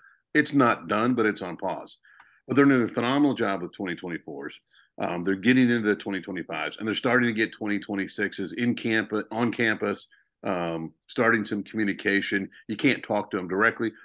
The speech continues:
but you can call their high school coaches. You know, I'm sitting there talking to Tyron Stokes, uh, originally from Louisville, not a prolific prep in California,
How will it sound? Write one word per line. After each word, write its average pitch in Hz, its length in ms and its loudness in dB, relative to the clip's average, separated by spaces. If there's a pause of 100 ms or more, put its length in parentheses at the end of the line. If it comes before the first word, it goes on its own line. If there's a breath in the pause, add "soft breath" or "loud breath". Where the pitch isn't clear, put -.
(100)
but 175 140 4
you 247 80 6
can 226 100 0
call 180 200 2
their 143 100 4
high 139 140 4
school 90 240 -8
coaches. - 400 -14
You 107 60 -6
know, 113 80 0
I'm 117 100 -2
sitting 127 160 2
there 113 100 2
talking 107 340 -2
to - 80 -10
Tyron 107 320 0
Stokes, 104 480 -2 (420 soft breath)
uh, 98 140 2
originally 113 340 4
from 104 200 -4
Louisville, 104 280 0
not 101 360 2
a 90 40 -4
prolific 107 500 -4
prep 101 220 0
in 87 80 -6
California, 92 640 -2